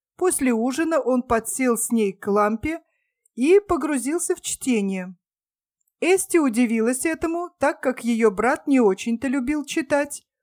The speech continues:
Она взяла в руки книгу и посмотрела. На обложке была нарисована виноградная гроздь и бочка. Эсти громко прочла заголовок: "Виноград и вино".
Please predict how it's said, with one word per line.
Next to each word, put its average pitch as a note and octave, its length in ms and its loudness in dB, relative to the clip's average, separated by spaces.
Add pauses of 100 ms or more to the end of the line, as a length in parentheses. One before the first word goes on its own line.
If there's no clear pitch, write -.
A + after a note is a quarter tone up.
(340)
Она C4+ 240 4
взяла B3+ 340 2
в A3+ 80 -4
руки A#3+ 280 -2
книгу B3+ 400 0
и D4+ 80 0
посмотрела. A#3 880 -2 (440)
На G#3 200 4
обложке C4+ 500 0
была A3+ 300 2
нарисована A3+ 720 0
виноградная G#3 800 -2
гроздь A3 540 -6 (100)
и C4 100 -8
бочка. G#3+ 600 -4 (640)
Эсти F4 400 0
громко C#4 500 0
прочла A3 560 0
заголовок: B3 800 -2 (420)
"Виноград B3+ 920 2 (100)
и D#4+ 160 2
вино". E4 580 0